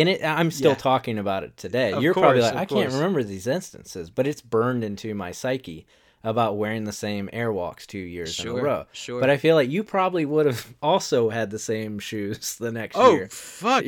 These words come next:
Speaker 1: <laughs>
Speaker 2: I, I probably had the same shoes for
Speaker 1: Yeah.
Speaker 2: three years of middle school,
Speaker 1: Yeah,
Speaker 2: you
Speaker 1: and,
Speaker 2: know?
Speaker 1: like, it's like, I was like, well, in my recollection, um, this is really, <laughs> we're really getting to the nuts and bolts of us,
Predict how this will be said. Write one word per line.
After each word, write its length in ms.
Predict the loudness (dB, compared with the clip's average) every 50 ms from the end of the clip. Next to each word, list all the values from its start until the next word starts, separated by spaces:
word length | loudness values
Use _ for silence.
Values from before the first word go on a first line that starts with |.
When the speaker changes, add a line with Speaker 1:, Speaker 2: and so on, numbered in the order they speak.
| -2
Speaker 1:
<laughs> 80 | -4 -4
Speaker 2:
I, 180 | -4 -2 -2 -2 0
I 100 | 0 0
probably 340 | 2 2 2 2 2 2 0
had 140 | 0 -2 -2
the 80 | -2
same 280 | -4 -2 0 0 0 0
shoes 440 | -2 -2 -2 -4 -4 -6 -6 -8 -8
for 180 | -4 0 2
Speaker 1:
Yeah. 180 | 2 2 2 0
Speaker 2:
three 200 | -4 -4 -4 -4
years 440 | -4 -2 0 0 0 0 0 -4 -6
of 140 | -8 -8 -8
middle 300 | -10 -10 -10 -10 -12 -14
school, 340 | -14 -16 _ -14 -6 0
Speaker 1:
Yeah, 140 | 0 2 2
Speaker 2:
you 120 | 2 2 2
Speaker 1:
and, 100 | 2 2
Speaker 2:
know? 20 | 2
Speaker 1:
like, 460 | 2 2 2 2 2 0 -2 _ _ _ _
it's 320 | -4 -2 -2 -2 0 0
like, 420 | 2 2 4 2 0 -2 -6 _ _ _ 0
I 220 | 0 2 2 2
was 280 | 2 2 0 -2 -4 -6
like, 320 | -4 -4 -4 -6 -6 -12 _ _ _ _ _ _ _ _ _
well, 220 | -6 -6 -6 -6 _ _ _ _ _ _ _ _ -4
in 180 | -4 -2 -2
my 260 | 0 0 2 2 2 4
recollection, 840 | 2 2 2 0 -4 -6 -8 -8 -8 -10 -12 -12 -10 -10 -12 -12 -10 -8
um, 600 | -6 -6 -4 -4 -6 -8 -8 -10 -12 -14 -16 -8
this 240 | -2 -2 -2 -2 -2
is 140 | -6 -4 -2
really, 260 | 0 2 2 2 0 -2
<laughs> 60 | -8
we're 160 | -6 -4 -4
really 420 | -4 -4 -4 -2 0 0 0 0 0
getting 260 | -2 -4 -4 -6 -8
to 120 | -8 -6
the 100 | -6 -4
nuts 260 | -4 -4 -6 -6 -8 -8
and 120 | -8 -4
bolts 260 | -4 -6 -6 -6 -10
of 100 | -8 -6
us, 200 | -4 -4 -4 -6